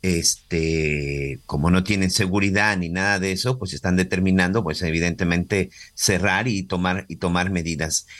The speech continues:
Cerraron el noventa por ciento de los Oxxos en Irapuato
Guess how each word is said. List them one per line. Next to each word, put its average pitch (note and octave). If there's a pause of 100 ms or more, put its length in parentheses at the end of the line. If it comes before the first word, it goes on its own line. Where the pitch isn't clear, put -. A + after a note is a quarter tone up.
(120)
Cerraron C3
el A#2+
noventa D3+
por G2+
ciento C#3
de A#2
los F#2
Oxxos B2+
en G2+
Irapuato B2+